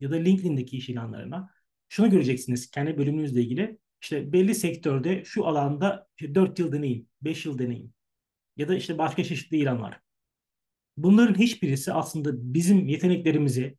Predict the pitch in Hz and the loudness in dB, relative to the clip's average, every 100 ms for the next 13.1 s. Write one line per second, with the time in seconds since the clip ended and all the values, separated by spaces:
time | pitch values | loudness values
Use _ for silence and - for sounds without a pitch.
0 | _ - 170 180 170 160 143 175 202 143 | _ -2 0 4 2 2 -2 -2 -2 -2
1 | 135 139 113 - _ _ _ _ _ _ | -2 -2 -6 -10 _ _ _ _ _ _
2 | _ _ _ _ _ - 214 175 127 160 | _ _ _ _ _ -2 0 0 -2 -2
3 | 214 214 - 160 - 208 196 - - 196 | 0 0 -2 -8 -2 2 2 -2 -2 -2
4 | - _ _ _ _ _ - 185 208 208 | -2 _ _ _ _ _ 0 4 4 4
5 | 160 170 170 175 196 220 - 208 - 180 | 0 0 -2 -2 -2 -2 -4 -8 -4 -4
6 | 196 165 - 190 160 156 185 185 180 180 | -2 -4 -6 -4 -4 -2 -2 -2 -4 -6
7 | 170 175 147 127 123 180 - 175 170 165 | -4 -4 -4 -6 -6 -8 -4 -4 -2 -4
8 | 160 175 131 151 151 151 156 120 - - | -4 -6 -8 -4 -2 -2 -4 -6 -10 -16
9 | _ _ _ _ _ _ 165 185 190 190 | _ _ _ _ _ _ 2 4 4 0
10 | - - 156 139 131 113 - 175 185 127 | -6 -4 -2 0 -2 -4 -6 0 0 0
11 | - _ _ - 220 233 165 160 143 165 | -14 _ _ 0 2 2 -2 -2 0 0
12 | 170 214 196 190 190 170 185 - 151 117 | -2 -2 -2 0 -2 0 0 -2 -6 -8